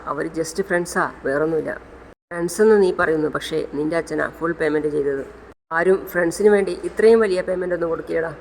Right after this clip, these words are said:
ആ, എനിക്കും ഒരു ഡൗട്ട് വന്നത്. അതുകൊണ്ടാ പെട്ടെന്ന് തന്നെ നിന്നെ ഞാൻ വിളിച്ചത്. അപ്പോൾ സിദ്ധു ഒന്നുകൂടി ആലോചിക്കുകയാണ്. അപ്പോൾ കൂട്ടുകാരൻ വീണ്ടും പറയാണ്, "എടാ, പറയുന്നത് കൊണ്ട് ഒന്നും വിചാരിക്കരുത്. എന്തായാലും നിന്റെ അച്ഛൻ്റെ കാര്യത്തിൽ കുറച്ച് ശ്രദ്ധ വേണം." "അതെന്താടാ?"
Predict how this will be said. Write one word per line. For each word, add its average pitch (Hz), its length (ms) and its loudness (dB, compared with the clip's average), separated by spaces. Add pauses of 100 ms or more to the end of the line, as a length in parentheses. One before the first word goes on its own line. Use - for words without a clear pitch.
(500)
ആ, 202 100 4
എനിക്കും 190 480 4
ഒരു 180 140 6
ഡൗട്ട് 170 300 2
വന്നത്. 147 380 0 (640)
അതുകൊണ്ടാ 190 240 4
പെട്ടെന്ന് 175 380 2
തന്നെ 165 140 4
നിന്നെ 160 240 4
ഞാൻ 156 160 2
വിളിച്ചത്. 143 340 -4 (400)
അപ്പോൾ - 140 -10
സിദ്ധു 156 320 0
ഒന്നുകൂടി 160 320 6
ആലോചിക്കുകയാണ്. 143 600 2 (300)
അപ്പോൾ - 280 -14 (140)
കൂട്ടുകാരൻ 147 440 2
വീണ്ടും 147 260 2
പറയാണ്, 135 360 -4
"എടാ, 135 160 -2 (120)
പറയുന്നത് 147 360 4
കൊണ്ട് 151 200 2 (140)
ഒന്നും 143 200 -4
വിചാരിക്കരുത്. 143 540 -4 (600)
എന്തായാലും 156 380 2 (120)
നിന്റെ 139 260 2
അച്ഛൻ്റെ 156 320 0
കാര്യത്തിൽ 147 340 -2
കുറച്ച് 147 300 -2
ശ്രദ്ധ 131 300 -4
വേണം." 131 240 0 (200)
"അതെന്താടാ?" 156 420 0